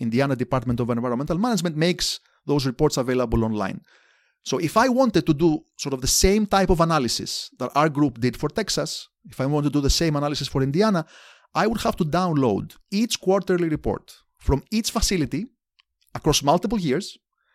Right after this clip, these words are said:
then shift through the four hundred to five hundred pages of each report and find the page that lists the excess emissions releases for that facility in that quarter.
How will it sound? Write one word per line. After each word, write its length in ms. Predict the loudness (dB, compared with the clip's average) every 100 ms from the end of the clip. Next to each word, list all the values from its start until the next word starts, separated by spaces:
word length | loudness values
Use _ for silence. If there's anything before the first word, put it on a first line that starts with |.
| _ _ _ _ _
then 160 | -2 2
shift 400 | 4 6 4 0
through 220 | 6 6
the 80 | 6
four 260 | 0 0 0
hundred 400 | 0 0 0 -2
to 60 |
five 280 | -2 -2 0
hundred 320 | 0 -2 0
pages 340 | 0 2 2 2
of 160 | 0 0 -6
each 260 | -6 -4
report 480 | -6 -2 0 0 -6 _ _ _ _ _ _ -8
and 140 | -6
find 220 | 0 2
the 80 | 2
page 340 | 4 4 4 0
that 140 | 0
lists 500 | 2 2 0 -6 -6 _
the 120 | -10 -4
excess 320 | -2 -2 -2
emissions 380 | -2 -2 -4 -4
releases 480 | -4 -4 -6 -8 -10 _ _
for 180 | -2
that 180 | -2 -2
facility 440 | -4 -4 -2 -2 -2
in 40 |
that 160 | -4 -4
quarter. 360 | -6 -4 -10